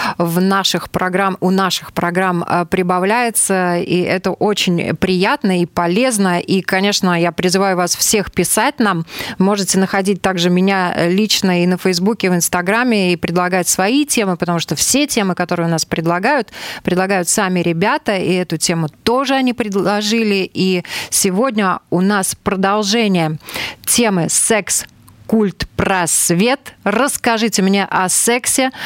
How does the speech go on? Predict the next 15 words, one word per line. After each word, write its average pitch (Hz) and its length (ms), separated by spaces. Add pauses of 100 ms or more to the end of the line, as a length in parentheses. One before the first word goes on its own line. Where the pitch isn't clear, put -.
(160)
Сегодня 226 380
мы 208 100
сделаем 208 340
акцент 202 440
на 214 160
контрацепции. 214 880
Я 208 140
рада 202 180
представить, 233 560
с - 140
нами 208 200
на 180 140
связи 214 480
Леонард 202 420
Теснов. - 540